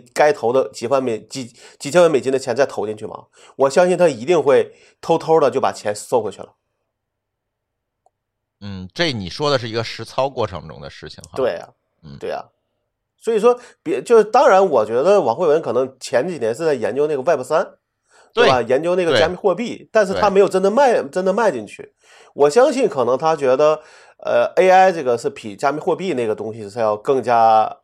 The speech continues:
Speaker 2: 啊，对，
Speaker 1: 务实的。
Speaker 2: 啊，肯定靠谱多了，
Speaker 1: 对吧？
Speaker 2: 肯定，这我，
Speaker 1: 对。
Speaker 2: 我们谁都承认，对，
Speaker 1: 但是
Speaker 2: 比Web三
Speaker 1: 就他，
Speaker 2: 靠谱多了。
Speaker 1: 他自己也说呀，就他其实也在学习，但这个陡峭难度在我看来真的是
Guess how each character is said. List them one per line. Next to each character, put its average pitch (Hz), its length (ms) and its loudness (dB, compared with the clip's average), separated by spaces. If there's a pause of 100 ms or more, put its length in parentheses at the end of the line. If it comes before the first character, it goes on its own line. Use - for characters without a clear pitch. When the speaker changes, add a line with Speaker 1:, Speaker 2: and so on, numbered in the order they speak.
(140)
Speaker 2:
啊， 127 120 0
对， 185 140 2
Speaker 1:
务 - 20 0
实 - 200 -10
的。 151 60 2
Speaker 2:
啊， 160 180 2
肯 170 80 2
定 226 120 2
靠 233 180 0
谱 151 160 0
多 175 160 4
了， 170 60 2
Speaker 1:
对 117 80 0
吧？ - 40 0
Speaker 2:
肯 - 80 -2
定， 180 80 -2
这 247 160 2
我， 127 160 2
Speaker 1:
对。 131 60 0
Speaker 2:
我 131 160 4
们 110 100 4
谁 180 140 0
都 202 100 2
承 135 240 -4
认， 135 160 -2
对， 107 240 -6
Speaker 1:
但 233 220 4
是 220 140 0
Speaker 2:
比 208 40 6
Web 190 180 4
三 214 140 2
Speaker 1:
就 196 60 4
他， - 120 2
Speaker 2:
靠 330 240 6
谱 185 60 0
多 - 60 -6
了。 - 80 -16 (300)
Speaker 1:
他 285 180 2
自 285 140 -6
己 247 140 -4
也 139 280 0
说 202 260 2
呀， - 300 0
就 143 180 0
他 151 460 2
其 131 140 -8
实 131 100 -4
也 120 180 -8
在 123 140 -2
学 107 360 -10
习， - 280 -18 (500)
但 175 160 0
这 208 160 2
个 160 160 4
陡 - 260 0
峭 160 200 -2
难 117 240 -4
度 123 140 -6
在 131 180 0
我 98 140 -4
看 113 140 -10
来 104 120 -6
真 127 200 -8
的 117 180 -4
是 107 340 -8